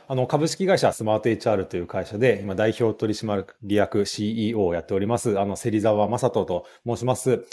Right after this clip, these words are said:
で、私はあの、松本さんと同じくですね、バックグラウンド、キャリアのバックグラウンドはエンジニアを出自としておりまして、スマートエイチアールでも、あの、元々はエンジニアとして入社して、長いことプロダクトの開発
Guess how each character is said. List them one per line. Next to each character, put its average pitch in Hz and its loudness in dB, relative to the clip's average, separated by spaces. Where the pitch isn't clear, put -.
で、 170 6
私 185 2
は 175 10
あ 170 4
の、 165 2
松 151 2
本 175 0
さ 175 -4
ん 170 -4
と 175 2
同 165 2
じ 101 -2
く - -6
で 87 -4
す 104 -10
ね、 131 2
バ 110 4
ッ - -14
ク 160 -4
グ 175 6
ラ 180 8
ウ 151 2
ン - 0
ド、 98 4
キ 196 -4
ャ - 2
リ 190 4
ア 123 4
の 104 -2
バ 95 2
ッ - -6
ク 113 -6
グ 104 0
ラ 101 2
ウ 87 -6
ン - -10
ド 92 -2
は 107 6
エ 117 4
ン 123 0
ジ 117 -2
ニ 120 0
ア 113 2
を 113 -4
出 - -8
自 87 -6
と 90 -16
し - -16
て 95 -6
お 95 -4
り 98 -6
ま 101 -8
し - -16
て、 - 2
ス 165 -6
マ 180 4
ー - 2
ト 185 2
エ 185 4
イ 175 4
チ 180 -4
ア 185 4
ー - 2
ル 131 2
で 104 2
も、 87 -2
あ - -8
の、 87 -8
元 139 -2
々 170 4
は 98 4
エ 117 0
ン 123 -2
ジ 120 -4
ニ 127 -2
ア 117 -2
と 120 -4
し - -12
て 110 -10
入 110 -4
社 107 -10
し - -12
て、 117 4
長 117 0
い 160 2
こ 107 0
と 87 -4
プ - -8
ロ 101 -2
ダ 101 0
ク - -16
ト 101 -8
の 95 -6
開 98 -2
発 - -2